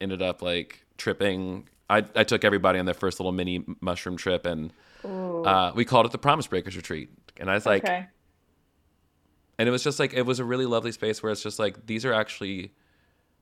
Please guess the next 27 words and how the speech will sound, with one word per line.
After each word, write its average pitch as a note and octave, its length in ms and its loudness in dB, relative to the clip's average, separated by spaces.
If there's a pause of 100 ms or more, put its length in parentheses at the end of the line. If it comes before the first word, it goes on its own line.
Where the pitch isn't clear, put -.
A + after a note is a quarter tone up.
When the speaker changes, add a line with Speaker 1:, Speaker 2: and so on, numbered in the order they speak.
(500)
Speaker 1:
men A2 320 2
who A#2 120 -2
I G2+ 100 2
don't G2 280 2
think G2+ 180 -6
have G2 120 -4
ever F#2+ 380 0 (200)
had F2 460 0 (1300)
healthy G2 800 -4 (380)
uh, F2+ 140 -8 (180)
real G2+ 400 2 (140)
friendships - 640 -6
with A2+ 120 -2
other G#2+ 160 2
men, G2+ 300 -2 (400)
where G#2+ 200 6
that's, G2 280 6
Speaker 2:
Hmm. G#2+ 60 -2
Speaker 1:
like, F2+ 80 -4
emotionally G2 500 2
vulnerable A2 640 0 (360)
and F#2+ 140 0
it's - 140 -6
soft G#2 680 2 (360)
and, F2+ 540 0 (560)
you G#2+ 160 -2
know, E2 380 -2